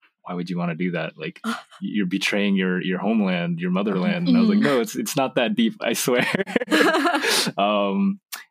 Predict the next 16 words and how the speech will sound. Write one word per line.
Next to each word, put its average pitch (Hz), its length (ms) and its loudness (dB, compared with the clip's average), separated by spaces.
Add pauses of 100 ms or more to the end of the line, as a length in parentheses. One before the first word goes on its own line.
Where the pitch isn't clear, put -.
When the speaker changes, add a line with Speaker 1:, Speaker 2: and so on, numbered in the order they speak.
Speaker 1:
and 110 160 2
so 127 220 2
at 123 160 2
first - 340 2
they 131 100 4
were 123 140 2
kind 107 260 2
of, 104 140 0
like, 92 260 -2
apprehensive 92 600 -4
about 95 300 0
it. 92 140 0
They 104 100 2
were 113 100 2
just 135 200 -2
kinda, 151 400 2